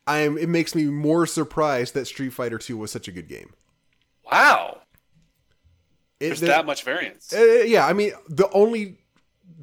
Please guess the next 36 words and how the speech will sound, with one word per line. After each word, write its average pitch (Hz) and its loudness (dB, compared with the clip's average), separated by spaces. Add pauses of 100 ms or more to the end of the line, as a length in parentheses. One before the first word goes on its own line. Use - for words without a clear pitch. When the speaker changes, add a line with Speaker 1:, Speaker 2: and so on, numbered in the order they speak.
(300)
Speaker 1:
similar 196 2
things 190 0
are, 143 4
like, 139 -2 (240)
it's 139 -6
a 151 0
fighting 165 -2
game 120 -4
and 123 -6
it 120 -8
has 135 -4
some 139 -4
of 131 -8
the 131 -6
same 131 -6
characters 113 -8
and 101 -16
Speaker 2:
It - -10
Speaker 1:
stuff 156 -2
Speaker 2:
has 165 2
Speaker 1:
like 185 -12
Speaker 2:
the 160 -6
Speaker 1:
that. 156 -4
Speaker 2:
word 143 -2
streets 185 -6
and 143 -4
fighter 151 2
in 127 -6
the 123 -6
name. 127 -2 (120)
<laughs> - -4
Speaker 1:
Yeah. 107 -2 (420)
It 180 -2
is 165 -2
nowhere 190 4
near, 156 0